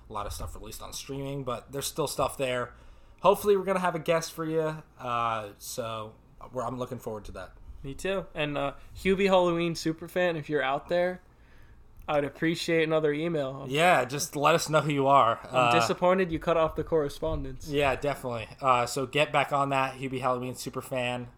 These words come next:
Speaker 2: And, and that's a plug. If anyone else wants to email us, you can
Speaker 1: Yeah.
Speaker 2: even send it in joke format. We appreciate the emails.
Speaker 1: Yeah, if you wanna give us criticisms, praises, anything, we wanna hear.
Speaker 2: If you wanna even come on as a guest.
Speaker 1: Yeah,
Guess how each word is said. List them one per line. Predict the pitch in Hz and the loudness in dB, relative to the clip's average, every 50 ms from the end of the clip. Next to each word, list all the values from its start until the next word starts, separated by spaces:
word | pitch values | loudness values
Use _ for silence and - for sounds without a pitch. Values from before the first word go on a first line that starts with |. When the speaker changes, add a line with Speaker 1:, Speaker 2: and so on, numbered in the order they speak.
| - - | 0 4
Speaker 2:
And, | 180 180 175 165 | 4 4 4 4
and | - 175 170 170 165 | 4 2 2 4 4
that's | 165 170 165 - | 4 2 4 2
a | 175 | -2
plug. | 170 - 185 175 175 165 | 0 4 4 4 4 4
If | 165 156 - | 2 0 2
anyone | 165 170 180 180 170 170 | 2 2 2 2 2 4
else | 170 170 170 - | 4 2 2 0
wants | 165 160 156 - | -2 -4 -4 -4
to | - 165 | -6 -6
email | 156 151 151 151 147 | -4 -2 -2 0 0
us, | 143 143 139 - | 0 0 -2 -2
you | - 156 160 | -4 -4 -2
can | - - | 0 2
Speaker 1:
Yeah. | 170 170 | 2 4
Speaker 2:
even | 175 185 185 | 4 4 4
send | 170 - 185 180 180 180 | 4 4 4 4 4 4
it | 180 175 156 | 2 0 0
in | 170 170 | -2 0
joke | 151 170 165 175 170 - - | 4 4 4 4 4 0 -2
format. | 175 180 175 160 147 143 143 139 123 - | 0 2 2 2 2 2 0 0 0 -2
We | 135 151 170 | 0 2 2
appreciate | 170 165 - 196 196 185 - 190 170 175 - | 2 2 0 -2 0 0 0 -2 -2 -2 -4
the | 156 | -6
emails. | 156 156 160 147 143 143 143 139 139 | -6 -6 -4 -2 0 0 0 0 0
Speaker 1:
Yeah, | 151 175 220 240 208 151 135 | 4 6 8 8 8 8 6
if | 143 160 - - | 4 2 2 2
you | 208 208 | 2 4
wanna | 196 196 202 202 190 180 170 | 6 8 10 10 8 6 4
give | 143 - 170 175 | 2 2 2 4
us | 170 165 - | 4 4 2
criticisms, | - - - 170 170 170 160 - 165 165 151 135 160 156 151 147 147 147 143 131 120 - - - - - | 0 2 4 4 4 4 2 0 0 0 0 0 2 2 2 2 2 0 -4 -4 -6 -6 -8 -8 -10 -8
praises, | - - 170 175 170 160 143 170 170 165 160 147 - - - - | 0 2 2 2 2 0 -2 -2 -2 -2 -2 -4 -6 -8 -8 -4
anything, | - 180 180 165 156 139 - 139 127 113 107 107 107 | -2 0 0 0 0 -4 -4 -4 -4 -4 -4 -8 -8
we | 117 131 | -6 0
wanna | 139 143 143 139 135 | 2 2 4 2 2
hear. | - 143 147 143 139 139 139 | -2 0 0 0 2 2 2
Speaker 2:
If | 135 | 4
you | 190 202 | 4 4
wanna | 202 214 220 | 4 4 2
even | 220 226 208 220 208 | 0 -2 -2 -4 -2
come | - 220 208 208 | 2 2 4 4
on | 208 202 202 | 4 4 2
as | 202 185 | 0 -2
a | 175 | -4
guest. | 160 175 185 180 147 - - - | -2 -2 -2 -2 -2 -6 -6 0
Speaker 1:
Yeah, | 165 202 220 190 127 | 6 8 8 8 8